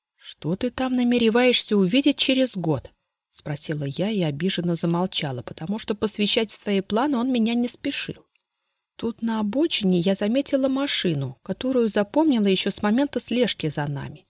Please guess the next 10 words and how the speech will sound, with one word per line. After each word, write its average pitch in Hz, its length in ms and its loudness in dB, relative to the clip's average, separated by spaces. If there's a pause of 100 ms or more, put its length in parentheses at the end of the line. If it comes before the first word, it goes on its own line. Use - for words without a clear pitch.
(280)
Синий 294 440 2
джип 208 400 0
Чероки. 226 640 -2 (600)
Ребята 233 560 0
Ахмета, 247 480 2
если 165 280 0
я 170 120 2
ничего 165 360 0
не 165 160 0
путаю. - 440 -8